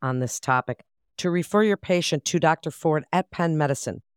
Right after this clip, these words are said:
please call our twenty-four seven provider-only line at eight seven seven, nine three seven, penn, or you can submit your referral via our secure online referral form by visiting our website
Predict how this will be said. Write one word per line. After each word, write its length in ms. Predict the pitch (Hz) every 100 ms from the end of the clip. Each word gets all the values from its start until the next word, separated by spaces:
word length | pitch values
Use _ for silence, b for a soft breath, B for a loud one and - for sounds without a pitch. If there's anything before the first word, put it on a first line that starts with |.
| _ _
please 240 | - 214 -
call 280 | - 196 180
our 120 | 143
twenty-four 480 | - 196 202 214 202
seven 380 | - 170 170
provider-only 720 | 156 143 147 147 143 139 139 131
line 280 | 131 131
at 120 | 135 -
eight 200 | 185 196
seven 320 | - 208 208
seven, 380 | - 156 156 151
nine 260 | 139 139 151
three 220 | 160 160
seven, 340 | - 143 151
penn, 460 | - - 135 101 - _ _ _ _
or 400 | - 208 196 208 - _ _
you 100 | 214
can 180 | - 240
submit 420 | - 156 170 180
your 140 | 156 160
referral 500 | 156 - 131 120 139 -
via 300 | 147 208 196
our 140 | 175
secure 520 | 170 - - 196 202 175
online 420 | 170 170 156 156
referral 460 | 160 - 151 127
form 280 | - 123 127
by 120 | 131
visiting 380 | 135 147 151 147
our 140 | 135 131
website 480 | 151 160 - 214